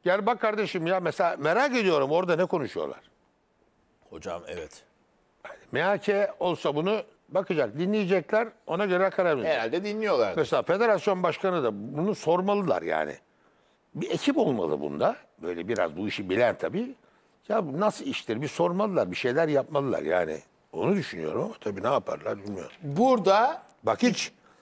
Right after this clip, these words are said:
Speaker 1: bak Galatasaraylı oyuncu dokunmadan Beşiktaşlı oyuncu vuruyordu.
Speaker 2: Doğru, doğru. Bu ad-, o vardaki
Speaker 1: Evet,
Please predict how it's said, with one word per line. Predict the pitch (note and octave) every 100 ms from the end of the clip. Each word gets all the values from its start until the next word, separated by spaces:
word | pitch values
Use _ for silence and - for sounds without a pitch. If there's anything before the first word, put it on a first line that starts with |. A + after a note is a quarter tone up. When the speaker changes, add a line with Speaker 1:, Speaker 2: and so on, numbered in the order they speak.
| _
Speaker 1:
bak | B2+ A2+
Galatasaraylı | C#3 E3 E3+ F#3 F#3 F#3+ F#3+
oyuncu | F#3 G3 F#3+ G3
dokunmadan | G3 - D#4+ D4+ A3 A3 A#3+ - -
Beşiktaşlı | C#3 E3+ G3+ - F3 - F3+
oyuncu | F3+ F3+
vuruyordu. | D3+ D3 C3+ A#2+
Speaker 2:
Doğru, | B2+ C3
doğru. | A#2+ A#2+ A2+ G#2
Bu | D#3 G3
ad-, | F#3 - - _ -
o | D#3+ D#3+
vardaki | D#3+ D#3+ E3 F3+ - C4+ C#4 - _ C3+
Speaker 1:
Evet, | C3